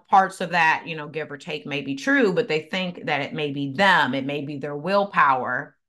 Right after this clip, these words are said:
it may be a bunch of different things. Um, and so when someone has something like that happens, they need to find their new maintenance.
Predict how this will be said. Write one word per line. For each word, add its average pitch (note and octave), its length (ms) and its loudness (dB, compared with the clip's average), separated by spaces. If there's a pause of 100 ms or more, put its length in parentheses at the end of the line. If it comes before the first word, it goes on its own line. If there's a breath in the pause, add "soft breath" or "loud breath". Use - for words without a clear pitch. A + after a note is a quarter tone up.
(420)
it F3+ 80 -4
may E3+ 220 -2
be E3 160 -4
a D#3 40 -4
bunch D3 300 -6
of D3 80 -8
different C3+ 460 -6
things. E3+ 540 0 (460 loud breath)
Um, E3 540 8
and D#3+ 340 0
so D#3+ 360 2
when F#3 320 2
someone E3 580 0
has E3 380 2
something E3 360 -6
like D3 280 -2
that D3 180 0
happens, F3 720 -2
they F3+ 120 -6
need A3 200 -2
to F#3+ 60 -6
find F3 520 -2
their C#3+ 100 -8
new C#3+ 600 -8
maintenance. - 840 -8